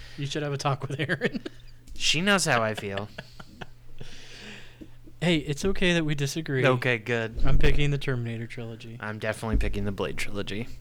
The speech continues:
Speaker 1: All right.
Speaker 2: Based on the second movie. That movie was so good.
Speaker 1: Uh,
Speaker 2: Soundtrack was best.
Speaker 1: y-, Toy Story versus Star Wars one through three.
Speaker 2: Toy Story.
Speaker 1: I agree, Toy Story.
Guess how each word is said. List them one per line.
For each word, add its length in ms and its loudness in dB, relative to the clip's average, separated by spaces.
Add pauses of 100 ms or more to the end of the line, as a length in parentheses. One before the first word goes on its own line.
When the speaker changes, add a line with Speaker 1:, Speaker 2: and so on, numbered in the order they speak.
(140)
Speaker 1:
All 60 -8
right. 160 -4
Speaker 2:
Based 320 6
on 240 6
the 100 0
second 380 2
movie. 400 0 (840)
That 180 6
movie 260 0
was 140 -6
so 280 -2
good. 440 -4 (1400)
Speaker 1:
Uh, 480 8
Speaker 2:
Soundtrack 540 2
was 100 -10
best. 520 -8 (120)
Speaker 1:
y-, 360 0 (680)
Toy 220 2
Story 400 0
versus 340 -2
Star 320 0
Wars 260 0
one 220 0
through 160 -4
three. 420 -8 (300)
Speaker 2:
Toy 180 -4
Story. 400 -8 (400)
Speaker 1:
I 60 -14 (140)
agree, 380 -12
Toy 220 -12
Story. 460 -16